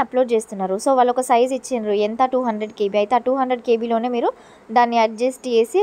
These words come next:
సెండ్ చేయాల్సి ఉంటుంది. అయితే మీరు ఏం చేస్తారంటే ఇప్పుడు ఈ undertaking letter మొత్తము ప్రింట్ తీసుకోండి, ప్రింట్ తీసుకొని దాన్ని ఫిల్ చేసి దాన్ని ఫోటో కొట్టి అది మీరు మళ్ళీ, ఆ, తిరిగి క్రాప్ చేసుకొని దాన్ని సైజ్ అడ్జస్ట్‌మెంట్ అవన్నీ చేసేసిన తర్వాత మీరు దీంట్లో అప్‌లోడ్ చేయాల్సి ఉంటుంది.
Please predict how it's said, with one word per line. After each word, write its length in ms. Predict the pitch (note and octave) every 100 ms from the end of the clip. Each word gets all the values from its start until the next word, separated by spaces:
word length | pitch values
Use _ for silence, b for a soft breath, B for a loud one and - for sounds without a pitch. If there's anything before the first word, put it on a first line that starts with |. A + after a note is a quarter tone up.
| G4 C#4+
సెండ్ 180 | A3+ A#3
చేయాల్సి 240 | A3+ A#3 A#3
ఉంటుంది. 260 | G#3 G#3 C#4+
అయితే 140 | C4 A#3+
మీరు 120 | B3+ B3
ఏం 60 | A#3
చేస్తారంటే 440 | A#3 A3 G#3+ D#4 A4 B B B3
ఇప్పుడు 180 | C#4 C#4
ఈ 20 |
undertaking 720 | A#3 B3 C4 C4 B3+ - B3+ B3+
letter 220 | A3+ B3 - A#3
మొత్తము 360 | A3+ C4+ D4 B4+ D4+
ప్రింట్ 240 | C4+ C4+ C4
తీసుకోండి, 320 | B3+ A3+ G#3 A#3+
ప్రింట్ 180 | B3 C4+
తీసుకొని 300 | C4 C#4+ D#4 C4+
దాన్ని 160 | A#3 C4
ఫిల్ 160 | A#3+ A#3+
చేసి 180 | C4+ D#4+
దాన్ని 160 | C4+ B3 A#3+
ఫోటో 220 | A3+ B3
కొట్టి 220 | A#3 A#3 A4+ B B B B B3+
అది 100 | C4
మీరు 140 | C#4 B3+
మళ్ళీ, 240 | A#3 C4 A#4 - - B B G#3+
ఆ, 20 | A#3 A#3 C4
తిరిగి 300 | C#4 D4 A4 G#4 -
క్రాప్ 260 | D4+ C4 A#3+
చేసుకొని 320 | C4 - B3+ A#3+
దాన్ని 180 | A#3+ B3+ C#4
సైజ్ 200 | A#3+ B3+
అడ్జస్ట్‌మెంట్ 560 | A3+ A#3+ - A#3 A3+ A3 G#3+
అవన్నీ 320 | G#3+ A3+ C4+ -
చేసేసిన 520 | A3 G#3+ A3+ B3 A#3 A3
తర్వాత 280 | G3+ G3+ G3 A4 A4 - B3
మీరు 220 | C4+ G#4+ F4+ B3
దీంట్లో 240 | A#3+ D#4 C4+
అప్‌లోడ్ 260 | A#3+ A#3+ A3
చేయాల్సి 320 | G#3+ A3 A#3
ఉంటుంది. 300 | G#3 F#3+ C#4